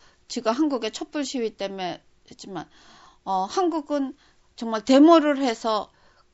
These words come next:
백성들이 자기들의 의견을 말하고 그리고 그것이 통과돼서 그래 정권도 바뀌어지고 사회도 변화되고 그런 역사일지 모릅니다. 그러나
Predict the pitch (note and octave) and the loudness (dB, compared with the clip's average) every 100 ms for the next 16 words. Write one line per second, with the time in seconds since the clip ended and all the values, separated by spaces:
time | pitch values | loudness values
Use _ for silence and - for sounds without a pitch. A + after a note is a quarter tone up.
0 | _ - - _ - B3 - D4+ A#3+ A3+ | _ -20 -20 _ -10 -8 -2 -2 0 -4
1 | B3+ E4+ C#5+ _ _ _ _ - - B3 | -2 -4 -6 _ _ _ _ -14 -6 -4
2 | B3 C4 A3 A3 G3+ A#3 A#3 G#3 G3+ E3+ | -4 -4 -4 -4 -2 -2 -4 -4 -6 -4
3 | D#3+ F#3 G3 D4+ G#4+ - _ _ _ _ | -4 -2 -2 0 -2 -4 _ _ _ _
4 | - B3+ C4 D4 D4 - - C4 D4+ C#4 | -4 -2 2 0 0 -16 -6 0 0 0
5 | C#4+ C4+ - - A4 F#4 C#4 A#3+ G#3+ A#3+ | -2 -4 -6 -10 -4 0 0 0 -4 -2
6 | B3 - _ _ _ _ - E4 C#4+ B3+ | -4 -4 _ _ _ _ 0 0 0 -2
7 | B3 B3+ B3 B3 A3+ A#3+ A3+ G#3+ A#3+ B3 | 0 -2 -2 -2 -2 -4 -8 -8 -10 -4
8 | D#4 D#4 B3+ B3+ B3 G#3+ G#3 A3 G#3 F#3+ | 0 0 0 -2 -2 -6 -4 -6 -8 -8
9 | A#3 A#3 _ _ _ _ _ - F4+ F#4+ | -8 -8 _ _ _ _ _ -2 2 2
10 | C#4+ A#3 D4+ D4 C#4+ A#3+ G3+ F3+ A3 B3 | 2 0 0 0 -2 -8 -8 -8 -8 -8
11 | F#3 E3 - _ _ _ _ _ _ _ | -12 -16 -20 _ _ _ _ _ _ _
12 | _ - - _ - D#4+ F4+ D4 A#3+ G#3+ | _ -20 -20 _ -6 -2 0 0 0 -2